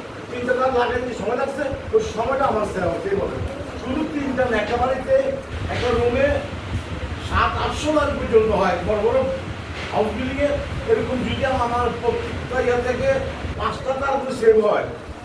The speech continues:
আমাদের কি হয়? সাশ্রয়ী হবে। এই জন্য শুধু ওয়্যারিং করতে গেলে আমাদের কি করতে হবে? আগে আমাদের পরিবেশ চিন্তা করতে হবে, এটা স্যাঁতসেঁতে পরিবেশ কিনা, আহ, তারপরে আলোর স্বল্পতা আছে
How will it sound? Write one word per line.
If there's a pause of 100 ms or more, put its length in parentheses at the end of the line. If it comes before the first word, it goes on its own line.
আমাদের
কি (100)
হয়? (1500)
সাশ্রয়ী
হবে। (480)
এই
জন্য
শুধু
ওয়্যারিং (120)
করতে (100)
গেলে (100)
আমাদের
কি (100)
করতে
হবে? (100)
আগে
আমাদের
পরিবেশ (280)
চিন্তা
করতে
হবে, (760)
এটা (100)
স্যাঁতসেঁতে
পরিবেশ (100)
কিনা,
আহ, (100)
তারপরে (140)
আলোর
স্বল্পতা
আছে